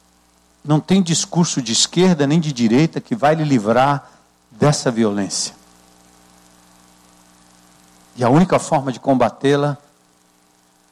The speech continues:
é se entregar a ela, para retribuí-la de uma outra forma. Tendo sido, pois, justificados pela fé, temos paz com Deus.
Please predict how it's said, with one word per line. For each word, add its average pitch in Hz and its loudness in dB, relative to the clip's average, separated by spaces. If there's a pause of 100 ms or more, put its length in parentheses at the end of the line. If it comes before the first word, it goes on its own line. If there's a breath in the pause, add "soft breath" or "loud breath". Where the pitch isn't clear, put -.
(1300)
é 113 -8
se - 0
entregar 117 -2 (600)
a 104 -4
ela, 104 -2 (1900)
para 120 0
retribuí-la 208 2 (420)
de 196 -2
uma 208 4
outra 233 4
forma. 117 -6 (2250 soft breath)
Tendo 185 2
sido, 233 2
pois, 240 2
justificados 214 0
pela 190 2
fé, 214 0
temos 233 0
paz 220 0
com 165 -2
Deus. 127 -2